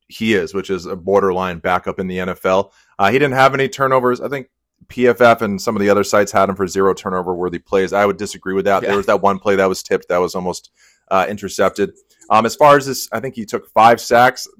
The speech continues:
Speaker 1: Going back and watching it, I would say, like, maybe two or three of those were on him. Um, and it was just more of what you usually get from him. He's not a high-level quarterback. I think parts of his game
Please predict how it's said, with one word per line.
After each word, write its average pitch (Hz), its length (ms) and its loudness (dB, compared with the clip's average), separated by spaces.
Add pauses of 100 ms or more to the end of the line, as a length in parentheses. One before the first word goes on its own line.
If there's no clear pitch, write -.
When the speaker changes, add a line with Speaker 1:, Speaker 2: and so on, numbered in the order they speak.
(160)
Speaker 1:
Going 127 180 6
back 123 180 4
and 107 80 -6
watching 110 320 0
it, 113 100 0
I 104 80 2
would 101 100 -2
say, 107 280 -2
like, 92 260 -6 (120)
maybe 104 280 -6
two - 180 -10
or 104 80 -2
three 101 200 -2
of 98 60 -2
those 104 220 2
were 107 140 2
on 104 160 2
him. 110 280 -4 (380)
Um, 107 260 4
and 123 60 -2
it 131 40 4
was 143 100 2
just 170 200 0
more 139 300 4
of 123 100 -8
what 135 200 0
you 127 60 -4
usually 127 340 -6
get 110 220 -2
from 92 160 -10
him. 87 120 -8
He's 90 160 -12
not 101 320 0
a - 60 -4
high-level 95 480 -4
quarterback. 107 560 0
I 90 80 -6
think 98 220 -12 (100)
parts 107 280 -4
of 104 80 -10
his 107 160 -10
game 110 400 -6